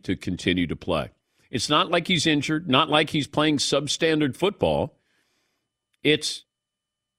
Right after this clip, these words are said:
it's something that we don't think about at that age. It's the opposite. He's playing well. It's tough to walk away from it. It's almost like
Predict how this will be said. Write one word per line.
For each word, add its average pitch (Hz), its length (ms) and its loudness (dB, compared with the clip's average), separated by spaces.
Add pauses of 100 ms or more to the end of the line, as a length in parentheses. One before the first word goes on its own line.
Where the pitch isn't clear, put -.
(580)
it's 139 180 -4
something 190 340 0
that 185 120 2
we 170 100 2
don't 175 340 0
think 220 220 2
about 117 340 4
at 113 120 0
that 131 180 4
age. 139 260 2
It's 156 160 -2
the 151 200 0
opposite. 190 600 -2 (500)
He's - 340 -6
playing 180 640 2
well. 170 520 0 (1160)
It's - 280 -2
tough - 560 -10 (140)
to - 120 -6
walk 120 400 -8
away 127 340 0
from 120 320 -10
it. 101 60 -20 (380)
It's 175 180 -2
almost 262 480 2
like 151 320 2